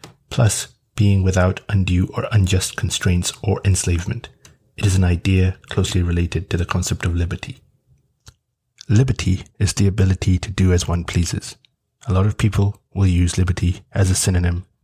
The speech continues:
to freedom. Liberty is a state of being free within society from control or oppressive restrictions imposed by authority on one's way of life and behavior or political views.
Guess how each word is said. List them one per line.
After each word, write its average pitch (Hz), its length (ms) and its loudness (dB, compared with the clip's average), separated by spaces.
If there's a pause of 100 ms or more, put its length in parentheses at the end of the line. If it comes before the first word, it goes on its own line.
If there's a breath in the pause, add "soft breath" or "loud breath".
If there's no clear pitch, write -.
to - 80 -12
freedom. - 420 -2 (1040)
Liberty 104 320 2
is 101 100 0
a 98 60 2
state 95 340 0
of - 140 -16
being 87 380 0 (160)
free 90 560 0
within 87 280 2
society 90 680 -2 (160)
from - 180 -8
control 90 600 -2
or 95 100 2
oppressive 92 420 0
restrictions - 580 0
imposed 92 440 -2
by 92 120 2
authority 90 600 0 (400 loud breath)
on 104 220 2
one's 92 200 2
way 87 140 2
of 85 100 0
life 85 300 0
and 92 100 -6
behavior 85 480 0 (360)
or 107 120 0
political 92 360 0
views. 85 400 -2